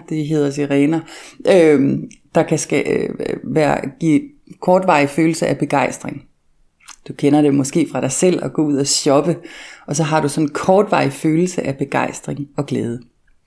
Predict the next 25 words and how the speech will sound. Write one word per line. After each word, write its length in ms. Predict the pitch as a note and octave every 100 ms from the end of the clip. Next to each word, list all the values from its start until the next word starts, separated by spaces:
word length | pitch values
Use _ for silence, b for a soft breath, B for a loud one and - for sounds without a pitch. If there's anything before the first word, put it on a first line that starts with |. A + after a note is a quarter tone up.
| _ _ - _ - -
Eller 180 | C#3 C3+
du 80 |
kan 120 | C#3+ D3+
lige 220 | F3+ F#3
pludselig 440 | F3 E3 F3+ - B B B
blive 140 | G3 F3
helt 360 | - A#3 - -
utrolig 720 | G3 - - D4 C4 E3+ -
optaget 460 | F#3+ F#3 - D#3 D3+
af 100 | D3+
et 60 |
eller 140 | E3+ E3
andet 180 | E3 E3
spil 380 | - F3+ F#3
på 80 | F#3
telefonen, 680 | - D#3+ D3 F3+ D#3 - C#3+ B B -
der 60 | D#3+
giver 180 | F#3+
dig 120 | D#3+ D3+
den 140 | E3
der 100 | D#3
kortvarige 760 | - - F3+ F#3 D3+ C#3 C3 -
følelse 360 | D#3+ D#3+ D#3+ E3+
af 300 | C#3 C3 B2+ B B B -
begejstring. 680 | - D#3 D3 - - -